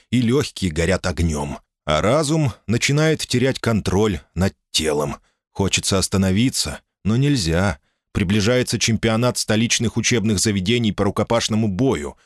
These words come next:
Он пройдет уже на следующей неделе, и от меня ожидают побед. Прямо это никто не говорит. Однако, если я оказался в секции рукопашного боя Академии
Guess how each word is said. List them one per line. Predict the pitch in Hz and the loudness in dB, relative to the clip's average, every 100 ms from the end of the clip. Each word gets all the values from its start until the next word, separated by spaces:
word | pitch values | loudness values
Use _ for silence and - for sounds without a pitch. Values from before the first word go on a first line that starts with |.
| _ | _
Он | 95 98 | -2 0
пройдет | 110 110 131 | 2 0 0
уже | 117 127 | 0 0
на | 117 | 0
следующей | - 127 120 - | 2 0 2 2
неделе, | 135 143 95 76 73 71 _ - | 2 2 2 0 -2 -6 _ -2
и | 78 | -2
от | 73 | 0
меня | 78 71 78 117 - | -2 0 0 0 -2
ожидают | 82 76 71 73 73 - | -2 -2 -2 -2 -2 0
побед. | 117 101 73 71 - _ _ _ - | -2 0 -4 -4 -10 _ _ _ -2
Прямо | 90 107 139 147 123 - - | 0 2 2 2 0 -4 -4
это | 131 156 | 0 2
никто | 160 - 165 | 0 0 0
не | 127 | 0
говорит. | 87 80 73 - - - _ _ - | 0 -2 -2 -4 -8 -10 _ _ -4
Однако, | 82 78 123 131 | -2 2 0 2
если | 139 139 127 | 0 2 2
я | 123 127 | 2 2
оказался | 123 120 104 123 - 107 | 2 0 0 0 0 0
в | - | 0
секции | 131 - - 117 | 0 0 0 0
рукопашного | 107 107 117 117 110 101 95 | 0 0 0 0 0 0 0
боя | 98 113 107 | 2 2 0
Академии | 98 - 87 98 120 107 104 | -2 -4 0 0 2 2 0